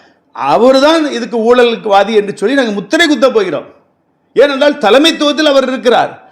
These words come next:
அவர் செயல்பட்டு அந்த இதை மீட்க வக்கவில்லை என்றால் அவர் எதற்கு அந்த ஆசனத்தில் உட்கார வேண்டும்? அவர் இறங்கி கீழே போகட்டும். அதை கேட்க வக்கு இல்லாத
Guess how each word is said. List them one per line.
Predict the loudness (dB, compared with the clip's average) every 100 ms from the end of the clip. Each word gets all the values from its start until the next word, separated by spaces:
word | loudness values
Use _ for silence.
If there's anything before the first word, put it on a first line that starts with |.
| _ -2
அவர் | 0 2 2 0
செயல்பட்டு | 2 2 2 -2 0
அந்த | 0 0
இதை | 0
மீட்க | 0 -2 0 0
வக்கவில்லை | 0 0 0 2 2
என்றால் | 2 2 2 2 -2 -8
அவர் | 0 2 4
எதற்கு | 4 4 0 0 0
அந்த | 2 2
ஆசனத்தில் | 4 2 0 -2 -4
உட்கார | -4 0 2 2
வேண்டும்? | 0 -4 -12 -14 _ _ _ _ _ _ _ _ _ _ _
அவர் | 2 4
இறங்கி | 4 2 -2
கீழே | -4 0 0
போகட்டும். | 2 0 -2 -6 -10 -20 _ _ _ _
அதை | -8 -4 -2
கேட்க | 0 -2 0 0
வக்கு | 0 -2
இல்லாத | -2 0 0 0 -2